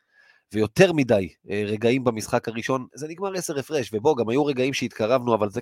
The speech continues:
כל הזמן היה נראה משחק שגם אם תמשיך אותו עד מחרתיים, שהם צריכים את הסל, הם ישיגו אותו, כי לא היית מספיק אגרסיבי. אז אגרסיביות זה חובה, עזוב,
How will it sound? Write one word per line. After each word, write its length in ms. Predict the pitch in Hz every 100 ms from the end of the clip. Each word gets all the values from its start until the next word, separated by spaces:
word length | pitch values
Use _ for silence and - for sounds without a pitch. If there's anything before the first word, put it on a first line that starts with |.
| -
כל 180 | 95 123
הזמן 260 | 147 156
היה 100 | 151
נראה 200 | 147 135
משחק 300 | 135 - 131
שגם 240 | - 120 147
אם 100 | 143
תמשיך 320 | 131 - 131
אותו 180 | 123 120
עד 100 | 117
מחרתיים, 560 | 110 - 104 160 214 - _ _ _ _ _ _
שהם 200 | - 175
צריכים 200 | 170 190
את 80 | 165
הסל, 260 | 139 165 143
הם 100 | 120
ישיגו 380 | 101 - 92 90
אותו, 300 | - 101 95 _
כי 100 | 143
לא 100 | 151
היית 140 | 139
מספיק 340 | 107 - - 87
אגרסיבי. 480 | 87 82 - 78 - _ _ _ _ _ _ _ _ _ _ _ -
אז 220 | 98 - -
אגרסיביות 580 | 104 107 104 160 170
זה 100 | 110
חובה, 280 | - 85 104 92 _ _ _ _
עזוב, 280 | - 98 107